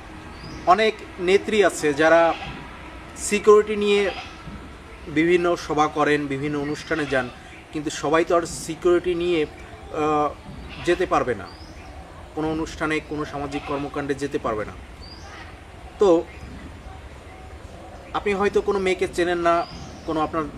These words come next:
দি-, পরিচিত মেয়ে নয়, আপনার মা পরিচিত নন, একজন মহিলা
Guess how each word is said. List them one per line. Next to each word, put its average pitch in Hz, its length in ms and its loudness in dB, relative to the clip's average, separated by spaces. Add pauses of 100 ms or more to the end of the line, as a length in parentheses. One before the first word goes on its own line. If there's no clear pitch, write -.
(160)
দি-, 170 140 -2 (400)
পরিচিত 170 360 0
মেয়ে 170 260 4
নয়, 156 280 2 (140)
আপনার 151 240 -2
মা 156 300 2
পরিচিত 156 380 -2
নন, 143 280 0 (1120)
একজন 151 340 0
মহিলা 156 560 4